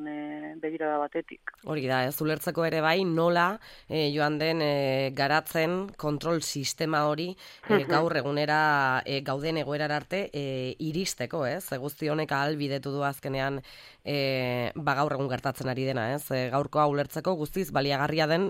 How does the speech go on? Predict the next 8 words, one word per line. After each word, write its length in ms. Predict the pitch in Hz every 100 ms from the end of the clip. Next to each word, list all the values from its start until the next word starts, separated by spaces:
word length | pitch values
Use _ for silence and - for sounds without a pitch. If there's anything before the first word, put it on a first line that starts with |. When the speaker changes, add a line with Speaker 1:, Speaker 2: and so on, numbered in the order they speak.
| -
Speaker 2:
e, 220 | 135 131
liburu 360 | 123 127 156 131
bat, 200 | 104 101
ez? 300 | 139 - - - - - _ _ _ -
Speaker 1:
Bai, 340 | 175 170 156 - _ - - -
bai, 200 | - 190
bai, 200 | 180 175 165
eta, 840 | 165 156 156 156 156 156 156